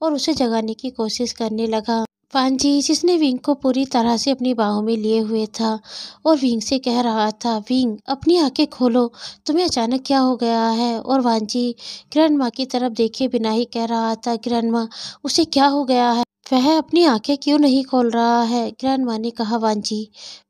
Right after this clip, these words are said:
मैंने उसे तुम्हारे सैक्रिफाइस के बारे में बता दिया है।" वांजी ने ग्रैंडमा की तरफ देखा और कहा, "ग्रैंडमा, आपको ऐसा नहीं करना चाहिए था, मैंने आपसे कहा था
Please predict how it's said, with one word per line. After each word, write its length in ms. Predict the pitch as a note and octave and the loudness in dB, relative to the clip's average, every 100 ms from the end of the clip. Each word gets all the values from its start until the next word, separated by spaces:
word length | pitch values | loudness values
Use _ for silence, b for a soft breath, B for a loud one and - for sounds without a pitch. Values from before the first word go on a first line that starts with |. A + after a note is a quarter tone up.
| C4 | -4
मैंने 240 | B3+ D4 | -2 0
उसे 220 | C#4 D#4 | 0 -2
तुम्हारे 380 | D4 A#3+ A#3 C4 | -2 0 0 0
सैक्रिफाइस 640 | C4 A#3 A#3+ B3 A3+ G#3+ | 0 -2 -4 -2 -2 -2
के 140 | - B3 | -6 -6
बारे 300 | A3 G3+ G#3+ | -4 -2 -2
में 100 | A3+ | -2
बता 320 | A3 G#3 A3 | -4 -4 -6
दिया 300 | G#3+ G#3 G#3+ | -6 -6 -4
है।" 260 | G#3 G#3+ G#3 | -2 -4 -4
वांजी 360 | G#3+ G#3+ G#3 A3 | -4 -4 -4 -4
ने 220 | A3 A3+ - B B B | -2 -6 -8 B B B
ग्रैंडमा 340 | - C#4+ C#4+ B3+ | -2 0 0 -2
की 160 | - | -4
तरफ 260 | B3+ A#3+ A#3 | -4 -2 -2
देखा 340 | G#3+ G#3+ - | -2 -4 -2
और 140 | A3+ G#3+ | -4 -4
कहा, 280 | - G#3+ A3+ | -6 -4 -4
"ग्रैंडमा, 580 | - A3 G#3 G3+ G#3 G#3 B B B - | -4 -4 -4 -4 -6 -8 B B B -10
आपको 240 | A#3+ - | -2 2
ऐसा 200 | C#4 D4+ | 4 4
नहीं 220 | B3+ A#3+ | 2 0
करना 300 | C#4+ B3+ A3+ | 0 -2 -2
चाहिए 380 | A3+ A#3 A3+ A3+ | -2 -2 0 -2
था, 280 | A3+ A#3 A3+ - | 0 -2 -2 -4
मैंने 220 | A3+ A#3 | -4 0
आपसे 300 | C#4 B3+ - | 0 -2 -4
कहा 300 | D4+ B3 A3+ | -2 -2 -2
था 260 | A#3+ B3+ | 0 0